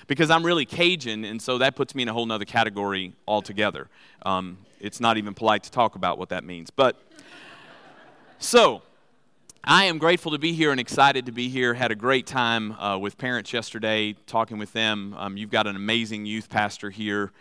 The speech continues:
uh, that's doing incredible work and, and wants so much for young people to know about Jesus and to accept Jesus and to understand who he creates them to be and how he wants them to live. And, and I'm proud of him for doing that. I'm proud of him for being brave enough to invite me in. I'm kind of a scary creature,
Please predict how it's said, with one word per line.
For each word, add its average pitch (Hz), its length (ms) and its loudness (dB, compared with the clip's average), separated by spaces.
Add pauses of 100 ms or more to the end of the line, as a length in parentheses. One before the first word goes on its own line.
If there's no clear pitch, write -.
(240)
uh, 92 200 -2
that's 92 240 -8
doing 110 180 -8
incredible 98 500 -4
work 98 380 -2 (100)
and, 92 360 -10
and 95 240 -14
wants 107 260 -4
so - 380 -4
much 107 260 0
for 104 140 -10
young 104 220 -4
people 98 280 -10
to 95 160 -12
know 104 160 -4
about 98 380 2 (260)
Jesus 113 560 -2
and 92 120 -10
to 95 100 -10
accept 110 340 -2
Jesus 110 460 -6
and 95 80 -8
to 92 80 -6
understand 107 480 -6
who 117 120 -8
he 113 140 -8
creates 110 440 -2
them 107 180 -6
to 101 80 -6
be 107 200 -4
and 95 80 -8
how 110 300 0
he 110 180 -10
wants 107 280 -8
them 104 160 -8
to - 120 -10
live. 101 380 -2 (300)
And, 101 360 -8
and 95 160 -10
I'm 104 140 -2
proud 107 540 4 (280)
of 101 140 -12
him 131 220 2
for 117 120 -6
doing 139 220 -2
that. 135 140 2
I'm 120 60 -2
proud 143 260 6
of 143 60 -8
him 135 100 -6
for 135 100 -10
being 131 200 -2
brave 135 200 2
enough 131 160 -2
to 131 100 -6
invite 120 300 2
me 120 160 -4
in. 110 100 -2
I'm 110 120 -2
kind 131 160 -2
of 110 80 -4
a - 20 -6
scary 120 380 0
creature, 151 440 -6